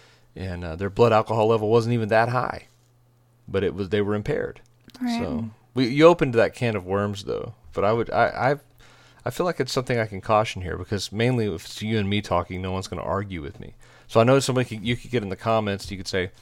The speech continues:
Speaker 1: "Well, you're not enjoying, you're not appreciating a good gift that God has given."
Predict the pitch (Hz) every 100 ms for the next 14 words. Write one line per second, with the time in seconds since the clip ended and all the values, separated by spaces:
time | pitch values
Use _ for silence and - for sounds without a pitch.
0 | - - - 127 127 123 123 123 _ _
1 | _ - 113 135 143 127 127 117 110 110
2 | 117 90 117 131 131 120 - 117 - 113
3 | 110 104 95 104 98 104 - 69 78 95
4 | 92 - 95 78 62